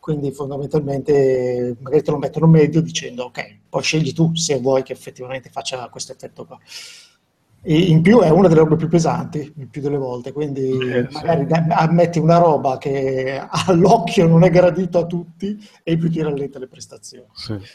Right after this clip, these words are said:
Speaker 2: Comunque vabbè, cioè in generale è un bel vedere, eh, è un bel vedere e poi per fortuna hanno fatto davvero un,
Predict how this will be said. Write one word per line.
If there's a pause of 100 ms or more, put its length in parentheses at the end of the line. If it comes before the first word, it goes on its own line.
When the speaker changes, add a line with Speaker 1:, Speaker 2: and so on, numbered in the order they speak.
(1700)
Speaker 2:
Comunque
vabbè,
cioè
in
generale
è
un
bel
vedere,
eh,
è
un
bel
vedere
e
poi
per
fortuna
hanno
fatto (540)
davvero
un,